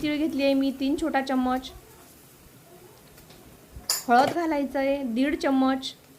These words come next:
साहित्याची यादी डिस्क्रिप्शनमध्ये दिली आहे. तेल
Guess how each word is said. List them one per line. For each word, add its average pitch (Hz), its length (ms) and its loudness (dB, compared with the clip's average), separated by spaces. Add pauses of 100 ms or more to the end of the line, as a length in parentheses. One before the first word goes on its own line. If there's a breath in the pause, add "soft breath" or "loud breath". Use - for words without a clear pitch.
(160)
साहित्याची 269 600 2
यादी 247 300 0
डिस्क्रिप्शनमध्ये 247 800 -2
दिली 214 260 0
आहे. 285 300 0 (1500)
तेल 262 180 6